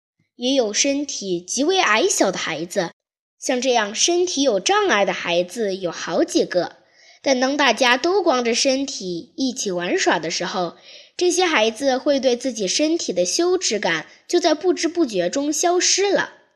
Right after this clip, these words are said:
这样就不会使他们怀有自己比不上别人的劣等意识。校长先生是这样考虑的，而事实也的确如此。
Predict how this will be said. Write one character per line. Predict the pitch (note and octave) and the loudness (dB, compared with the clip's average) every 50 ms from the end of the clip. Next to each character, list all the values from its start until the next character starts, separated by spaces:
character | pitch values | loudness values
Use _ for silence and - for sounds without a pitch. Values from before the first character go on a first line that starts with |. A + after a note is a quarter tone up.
| _ _ _ - - - - _ | _ _ _ -20 -20 -20 -14 _
这 | - G4+ G#4+ G#4 F4+ | -2 0 0 2 2
样 | - A#3 G3 F3+ F#3+ | 2 2 0 0 -2
就 | - B3+ A3 | 0 0 0
不 | G3+ G#3 G3+ G#3+ | 0 -2 -6 -4
会 | - E4 C#4+ B3+ | -2 0 0 0
使 | - G3+ F3+ | 0 -2 -2
他 | A3+ C4+ C4+ | -2 -2 -2
们 | C4+ A3+ G#3 | -2 -2 -2
怀 | - F#3+ F#3 G3+ A3+ | 0 0 2 2 2
有 | A3 F3 E3 F3+ | 2 0 -2 -4
自 | - - C4+ A#3+ | -6 -6 -6 -6
己 | G#3 A#3 B3+ | -4 -6 -6
比 | B3+ B3 F#3 E3+ C3+ | -6 -4 -6 -6 -4
不 | - C#4 | -2 -2
上 | - G4+ - A#3+ G#3 | 0 0 0 0 -2
别 | G#3 F#3 F#3+ | 0 0 0
人 | G3+ A3 A3+ | 0 0 0
的 | A3 G#3+ | 0 0
劣 | B3 C#4+ F#4+ G4+ F#4 A3 | 2 2 2 2 2 0
等 | G#3 - D#3 C#3+ D#3 F#3 | 0 -2 -6 -8 -8 -6
意 | G3+ F3+ E3+ | -6 -4 -4
识。 | F3 - F3 D3+ - - _ _ _ _ _ _ _ _ _ _ _ _ | -4 -4 -6 -6 -8 -10 _ _ _ _ _ _ _ _ _ _ _ _
校 | - - F#4+ F4+ | -4 0 0 2
长 | C4+ A#3 G3+ F#3+ | 2 2 0 -2
先 | - - D4+ D#4 E4 F4 | -2 -2 0 2 2 2
生 | E4 - D4 A#3 G3 F#3+ G3+ | 2 2 0 0 -2 -4 -4
是 | - - C#4 B3+ | -4 -4 -2 -2
这 | C#4 G4+ A4+ | 0 0 2
样 | G#4 D4 G3+ | 2 0 0
考 | F#3 - - E3+ C#3 | -2 -6 -8 -8 -6
虑 | D#3 F3 E3+ D#3+ | -4 -4 -4 -4
的， | - C3+ - - _ _ _ _ _ _ _ _ _ _ | -6 -8 -12 -12 _ _ _ _ _ _ _ _ _ _
而 | B3+ B3+ D4 | 0 0 2
事 | C#4+ - F#4+ F4+ D#4 D4+ | 2 2 2 2 2 2
实 | - - - G3+ G3 G#3+ B3+ | 0 0 -2 -2 -4 -6 -4
也 | A#3+ A3+ F#3 E3 | 0 0 0 0
的 | - F3 F3+ F#3 | 0 -4 -6 -6
确 | G#3 - - G4+ G4 D4+ | -6 -2 0 2 2 2
如 | F#3+ F3+ E3+ F3 | 0 0 -4 -8
此。 | F3 - - - - - | -8 -10 -12 -14 -16 -20